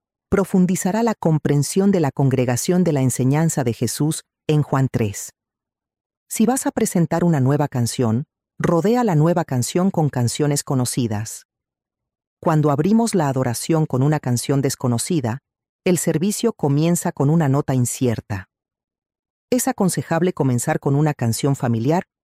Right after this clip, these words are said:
y luego presentar la nueva canción. Una iglesia en Taiwán tenía un enfoque creativo para introducir canciones.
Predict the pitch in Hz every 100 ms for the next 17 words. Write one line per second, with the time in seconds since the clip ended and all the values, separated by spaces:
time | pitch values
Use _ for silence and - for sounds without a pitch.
0 | _ - 175 196 233 254 185 170 135 120
1 | 170 190 160 123 139 135 117 117 - 120
2 | 107 107 _ _ _ _ _ _ _ _
3 | _ - 277 294 185 180 - 139 131 120
4 | 123 143 151 160 _ _ - 180 208 247
5 | 247 214 165 180 - 196 151 131 120 -
6 | 190 127 143 - 143 135 135 139 127 -
7 | 151 - 127 - 120 110 98 -